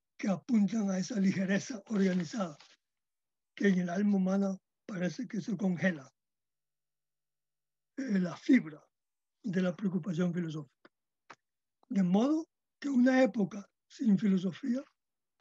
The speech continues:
sería indicadora de un cambio antropológico profundo, de que nosotros como seres humanos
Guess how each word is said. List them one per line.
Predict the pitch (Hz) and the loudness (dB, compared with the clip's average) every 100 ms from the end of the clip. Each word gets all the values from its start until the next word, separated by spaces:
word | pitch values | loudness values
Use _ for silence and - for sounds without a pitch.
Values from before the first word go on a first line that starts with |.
| - _ _ | -18 _ _
sería | - 311 277 220 247 - | -10 -4 4 6 6 4
indicadora | 320 403 339 240 262 202 214 240 226 _ _ _ _ _ _ | 2 4 2 0 2 0 0 -2 -8 _ _ _ _ _ _
de | 196 165 | 0 6
un | 233 254 | 6 6
cambio | - 277 285 185 165 147 _ _ - | 2 2 4 4 2 -4 _ _ -2
antropológico | 214 156 196 156 247 214 214 - 214 | 0 2 0 0 0 2 2 0 -4
profundo, | 214 156 277 202 - _ _ _ _ _ _ _ _ _ _ _ _ - | -6 -6 -2 -2 -4 _ _ _ _ _ _ _ _ _ _ _ _ -6
de | 294 190 | -6 -4
que | 254 185 | -4 0
nosotros | 190 147 294 - 208 - _ _ _ | 0 4 2 2 -6 -12 _ _ _
como | 311 220 185 | 0 2 4
seres | 202 233 | 4 4
humanos | 196 196 208 214 - | 4 4 2 -2 -8